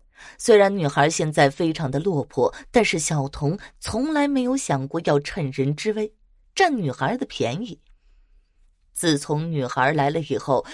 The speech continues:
小童感觉自己的家干净整洁了许多。她感觉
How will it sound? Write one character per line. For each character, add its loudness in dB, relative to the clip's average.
小 8
童 -2
感 -2
觉 0
自 0
己 -8
的 -6
家 -2
干 0
净 -4
整 -8
洁 -2
了 0
许 -6
多。 -8
她 -2
感 0
觉 0